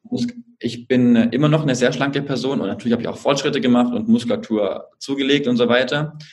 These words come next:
Aber wenn man jetzt, sag ich mal, meinen Fortschritt der le-, der letzten Jahre nur auf das Körperliche legen würde, dann könnte man sagen, okay, man sieht auf jeden Fall schon was, aber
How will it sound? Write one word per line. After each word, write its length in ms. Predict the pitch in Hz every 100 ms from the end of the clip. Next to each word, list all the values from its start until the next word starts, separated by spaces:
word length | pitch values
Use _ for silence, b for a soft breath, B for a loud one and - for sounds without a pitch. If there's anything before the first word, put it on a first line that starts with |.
| B B _
Aber 460 | 92 110 117 113 107
wenn 120 | 123
man 120 | 120
jetzt, 220 | 120 120
sag 180 | 120 117
ich 100 | 120
mal, 220 | 113 107
meinen 220 | 107 107
Fortschritt 420 | 110 - 156 160 120
der 80 |
le-, 120 | 117 113
der 100 | 113
letzten 320 | 123 - 117
Jahre 340 | 110 127 135
nur 300 | 131 143 190
auf 80 | 180
das 180 | 139 -
Körperliche 400 | 165 160 123 117
legen 300 | 104 107 104
würde, 440 | 113 131 170 156 b b b -
dann 120 | 110
könnte 200 | 110 135
man 140 | 127 117
sagen, 260 | 113 110
okay, 520 | 107 - 120 143 175 214 220 _ _ _ _
man 240 | - 117 113
sieht 140 | 123
auf 140 | 127 156
jeden 120 | 170
Fall 180 | - 190
schon 160 | 185
was, 200 | 165 170
aber 540 | - 156 110 107 107